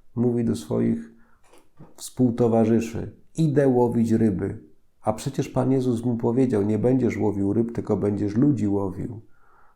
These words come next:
Natomiast Piotr chce wracać do tego, co dobrze znane, do zwykłego łowienia ryb. I podobnie Izraelici chcą wrócić do tej sytuacji, która była dobrze im znana. I zamiast powrotu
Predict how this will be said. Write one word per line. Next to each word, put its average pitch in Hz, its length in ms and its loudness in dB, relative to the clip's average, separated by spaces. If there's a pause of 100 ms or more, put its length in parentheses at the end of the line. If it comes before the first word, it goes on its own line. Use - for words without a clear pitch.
Natomiast 117 420 -2
Piotr 147 240 0
chce - 340 -4
wracać 120 520 0
do 104 160 0
tego, 110 280 -2
co 107 220 -4
dobrze 110 480 0
znane, 107 380 -4
do 92 200 -4
zwykłego 110 540 -2
łowienia 104 520 -2
ryb. 104 280 -10 (500)
I 117 100 -2
podobnie 135 460 2
Izraelici 123 720 0 (300)
chcą 123 420 -2
wrócić 113 640 2
do 110 140 2
tej 127 220 2
sytuacji, 113 600 -4
która 104 240 -4
była 101 260 -4
dobrze 101 360 -4
im 107 220 -4
znana. 101 460 -8 (580)
I 120 120 2
zamiast 143 640 4
powrotu 123 680 0